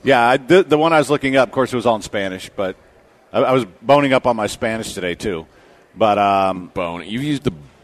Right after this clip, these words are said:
Speaker 2: boning. You've said that word twice today.
Speaker 1: Yeah.
Speaker 2: You're into the boning.
Speaker 1: Mm, not really, but, um, but they do have a poker room. I don't think they have tournaments.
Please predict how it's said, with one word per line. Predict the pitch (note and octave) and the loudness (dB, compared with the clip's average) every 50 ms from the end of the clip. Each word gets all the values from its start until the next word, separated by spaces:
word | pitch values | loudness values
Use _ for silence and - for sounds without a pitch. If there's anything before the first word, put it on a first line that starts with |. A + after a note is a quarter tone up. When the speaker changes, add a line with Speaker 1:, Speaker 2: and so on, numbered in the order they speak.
| - - | -8 -2
Speaker 2:
boning. | - G2+ G2+ G#2+ A#2+ A2+ G2 F#2 F2+ F2+ - - | 0 0 2 2 0 0 -2 -4 -6 -8 -12 -12
You've | A2 A2+ - - - | -14 -14 -16 -16 -12
said | - - B2 A2+ | -6 -4 -2 0
that | A2 G#2 G2 | 2 2 2
word | G#2 G2 E2+ | 0 -4 -6
twice | - - - G#2+ G2+ G2+ G2+ - | -8 -4 0 0 2 2 0 -2
today. | - - E2 D#2+ D#2 D#2 D#2 E2 | -6 -8 -6 -6 -6 -6 -6 -2
Speaker 1:
Yeah. | B2 A#2 A2 A#2 B2+ C3 A#2 G#2+ - - - _ _ _ _ _ _ _ _ | 0 2 2 2 2 0 -2 -8 -18 -20 -20 _ _ _ _ _ _ _ _
Speaker 2:
You're | F2+ F#2+ F#2+ | -10 -8 -8
into | G2+ G2+ F2 | -6 -6 -6
the | E2 | -8
boning. | C#2+ C#2 - F2 E2+ F2 F2+ F2 D#2+ D#2 D2+ - - - A#2+ B2+ - - _ - - _ _ _ _ _ _ _ _ _ _ _ _ _ _ - | -8 -10 -12 -10 -10 -10 -10 -10 -12 -12 -14 -16 -16 -16 -18 -18 -20 -20 _ -20 -20 _ _ _ _ _ _ _ _ _ _ _ _ _ _ -16
Speaker 1:
Mm, | B2+ C#3+ D3+ D#3 D#3 C#3+ | -14 -12 -12 -12 -12 -8
not | D#3 C#3+ A#2+ G#2 A#2 | -6 -6 -6 -4 0
really, | A2 C3 C3 A2+ G#2 A2+ | 2 2 2 2 0 -2
but, | A2+ - F#3+ D3+ C#3+ - - - - - - - - | 0 4 4 4 4 2 -4 -14 -20 -20 -20 -4 0
um, | - B2+ B2 A#2+ A#2 A2+ A2 G#2+ G#2+ G#2+ G#2+ G#2+ G#2 - - - _ - - _ _ _ | 4 4 6 6 6 6 4 2 0 -2 -10 -16 -18 -20 -20 -20 _ -20 -20 _ _ _
but | - B2 C3+ C#3 C3+ - | 0 2 4 4 4 2
they | C#3 C#3 | 0 2
do | C#3+ D#3 | 2 2
have | E3+ D3+ | 2 2
a | C#3 | 0
poker | - C#3 C#3 C3+ - C3+ | 0 2 2 2 2 0
room. | B2+ B2 A#2 | -2 -2 -2
I | A#2 | -2
don't | C3+ C3+ - | -4 -4 -4
think | C#3 B2+ - | -6 -6 -4
they | A2+ | -6
have | A2+ G#2+ - | -6 -6 -6
tournaments. | - - A2+ G2+ E2+ D2 - - - - - - | -10 -10 -10 -10 -12 -16 -18 -18 -18 -18 -18 -20